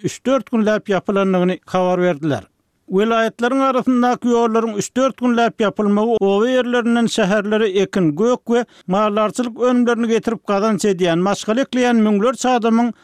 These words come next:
maşgaly büdjetini urlan zarba boldy. Munyň üstesinde adamlar saglyk ýeri urluklary, ol ýa-da beýleki näsaglyk üçin lukmana görünmek, şäherlerdäki hassahanalarda ýatan näsaglarynyň ýygynyň barmak, olara himayet etmek ýaly mümkinçiliklerinden hem ençe mögünläp mahrum edildi diýip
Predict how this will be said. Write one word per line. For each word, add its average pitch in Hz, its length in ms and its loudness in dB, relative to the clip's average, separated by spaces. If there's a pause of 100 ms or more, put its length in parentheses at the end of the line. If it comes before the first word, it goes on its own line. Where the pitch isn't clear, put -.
maşgaly 220 540 -2
büdjetini 233 500 0
urlan 208 420 0
zarba 196 380 0
boldy. 165 340 0 (120)
Munyň 233 240 2
üstesinde 240 420 0
adamlar 214 480 0
saglyk 214 440 -2
ýeri 220 160 2
urluklary, 190 640 -2 (220)
ol 240 160 0
ýa-da 262 260 2
beýleki 214 480 0
näsaglyk 240 560 0
üçin 226 300 0 (240)
lukmana 214 500 0
görünmek, 208 480 0
şäherlerdäki 214 800 -2
hassahanalarda 240 880 0
ýatan 226 340 0
näsaglarynyň 220 720 0
ýygynyň 214 380 2
barmak, 190 340 0 (200)
olara 220 320 2
himayet 220 500 0
etmek 254 340 0
ýaly 247 220 0
mümkinçiliklerinden 226 1000 0
hem 208 220 0
ençe 240 300 0
mögünläp 220 560 0
mahrum 240 440 0
edildi 220 300 0
diýip 202 220 0